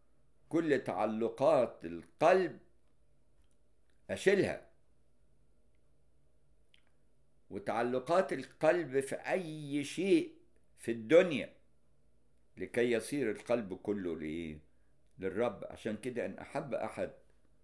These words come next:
أباً أو أماً أو أخاً أو أخوا، آه، آه، آه، أو أختاً، آه، أو، أو، أو، أو، أو، أو حقولاً أو، آه، يعني ممتلكات، حتى نفسه،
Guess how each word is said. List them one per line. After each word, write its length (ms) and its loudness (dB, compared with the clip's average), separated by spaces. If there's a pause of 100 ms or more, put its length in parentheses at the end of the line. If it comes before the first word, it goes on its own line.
(840)
أباً 340 2
أو 280 -4
أماً 360 -6
أو 200 -6
أخاً 380 -8
أو 200 -10
أخوا، 300 -10
آه، 120 -12 (600)
آه، 1000 -10
آه، 40 -8
أو 220 -6
أختاً، 400 -6 (520)
آه، 220 -6
أو، 480 -2
أو، 280 -2
أو، 260 -2
أو، 300 -4
أو، 340 -4
أو 120 0
حقولاً 680 -4
أو، 380 -4
آه، 180 -8 (280)
يعني 300 0
ممتلكات، 880 4
حتى 340 0
نفسه، 360 0